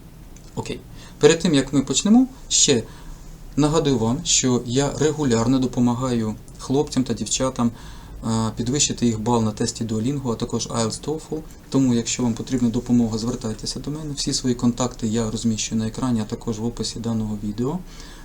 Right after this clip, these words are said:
Е, також в мене є відеокурси, курси чудові для вашої самостійної підготовки. Якщо ви любите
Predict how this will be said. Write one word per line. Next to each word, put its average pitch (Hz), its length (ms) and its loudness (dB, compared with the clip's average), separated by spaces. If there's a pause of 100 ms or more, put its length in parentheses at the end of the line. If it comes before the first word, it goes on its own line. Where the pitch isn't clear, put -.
(140)
Е, - 40 -10 (380)
також 120 280 0
в 120 40 6
мене 120 220 4
є 113 60 2
відеокурси, 117 680 -2 (340)
курси 127 400 4
чудові 165 360 0
для 113 140 0
вашої 147 260 0
самостійної 104 720 2
підготовки. 107 500 -8
Якщо 113 260 -2
ви 120 100 -2
любите 117 360 0